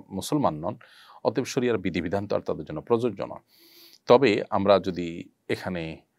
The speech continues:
আহ, একটু দেখার চেষ্টা করি যে, যে মানুষগুলোকে পৃথিবীর সবচাইতে সুখী মনে করা হয় বা যারা আমাদের চাইতে অনেক দিক থেকে এগিয়ে আছেন, তারা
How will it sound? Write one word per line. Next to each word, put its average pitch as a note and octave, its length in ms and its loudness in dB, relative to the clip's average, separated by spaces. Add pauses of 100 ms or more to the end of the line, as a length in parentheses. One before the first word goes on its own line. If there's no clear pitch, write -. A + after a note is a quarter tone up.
(280)
আহ, D2+ 340 -4
একটু A2+ 200 -6
দেখার G2 240 2
চেষ্টা A#2+ 360 -2
করি D#2+ 200 -6
যে, - 340 -6 (120)
যে G2 120 -2
মানুষগুলোকে A2 580 -4
পৃথিবীর G2+ 280 -8
সবচাইতে - 440 -6
সুখী - 480 -4
মনে D#2 260 -2
করা D2+ 240 -4
হয় - 340 -4
বা F2+ 200 0
যারা F2+ 200 0
আমাদের E2 300 -6
চাইতে F2+ 300 -8
অনেক A#2 260 -6
দিক A2 180 -10
থেকে - 180 -10
এগিয়ে A#2+ 300 2
আছেন, - 340 -2 (960)
তারা B2+ 520 6